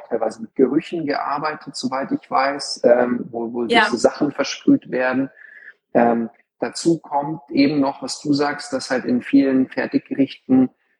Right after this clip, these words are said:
Speaker 1: chemische Dinge drin sind, die auch bei uns jegliches Sättigungsgefühl vermeiden, sondern noch mehr
Speaker 2: Genau.
Speaker 1: Hunger triggern,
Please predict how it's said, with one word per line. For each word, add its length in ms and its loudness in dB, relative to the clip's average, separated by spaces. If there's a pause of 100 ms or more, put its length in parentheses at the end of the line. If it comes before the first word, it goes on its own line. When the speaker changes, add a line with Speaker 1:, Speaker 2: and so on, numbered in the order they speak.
(120)
Speaker 1:
chemische 960 2 (140)
Dinge 240 4
drin 360 -2
sind, 540 -4 (200)
die 260 2
auch 280 -8
bei 120 -4
uns 340 -8
jegliches 540 0
Sättigungsgefühl 1040 0
vermeiden, 500 0
sondern 300 -4
noch 160 -10
mehr 240 0
Speaker 2:
Genau. 140 2
Speaker 1:
Hunger 220 0
triggern, 520 2